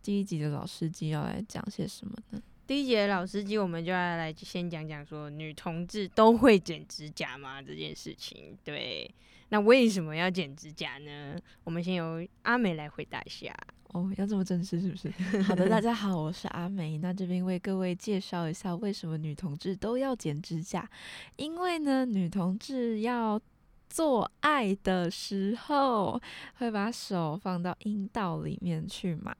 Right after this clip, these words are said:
Speaker 1: 那当你把手放到阴道里面去的时候呢，你如果没有剪指甲，很可能就会弄伤你的伴侣。所以呢，大家记得要剪指甲哦。
Speaker 2: <laughs> 要确定吗？可是为什么还是有的人都不喜欢剪指甲？
Speaker 1: 诶，我不知道诶。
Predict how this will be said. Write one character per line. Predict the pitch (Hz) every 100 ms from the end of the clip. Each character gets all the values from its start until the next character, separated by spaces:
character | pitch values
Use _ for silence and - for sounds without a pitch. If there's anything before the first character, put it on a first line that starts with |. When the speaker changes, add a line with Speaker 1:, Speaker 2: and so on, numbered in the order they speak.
| - - -
Speaker 1:
那 | 294
当 | 320 302
你 | 247
把 | 180 196
手 | - - 147 -
放 | 202
到 | 196 -
阴 | 175 170
道 | 180 160
里 | 160
面 | 165 -
去 | 175
的 | 156
时 | - 180
候 | 190
呢， | 170
你 | 170 170
如 | 208
果 | 262
没 | 233 208 208 214
有 | 220
剪 | 240 196 175
指 | 202
甲， | 196 196
很 | 202 190 214
可 | 277
能 | 214 185
就 | 196
会 | 220
弄 | 202 220 202
伤 | 208 190 190
你 | 170
的 | 185 -
伴 | 214 170 -
侣。 | - 190 - -
所 | -
以 | 254
呢， | 294 277 269 262
大 | 277
家 | 277
记 | 285
得 | 277
要 | 240
剪 | 214
指 | 202
甲 | 220 202
哦。 | 190 202 208 262 - - - 180
Speaker 2:
<laughs> | 233 - - -
要 | 254
确 | - 254
定 | 226 233 220
吗？ | 196 185
可 | 190
是 | 233
为 | 269
什 | 240
么 | 202
还 | 185
是 | 180 196
有 | 175
的 | 151
人 | 151 147
都 | 156
不 | 165
喜 | 180 -
欢 | 151 156 143
剪 | 151 - -
指 | - 50 -
甲？ | - - - - _ _ _ _ - - _
Speaker 1:
诶， | 254 247 240 233
我 | 202
不 | 202
知 | 220 208
道 | 220 160
诶。 | 156 139 139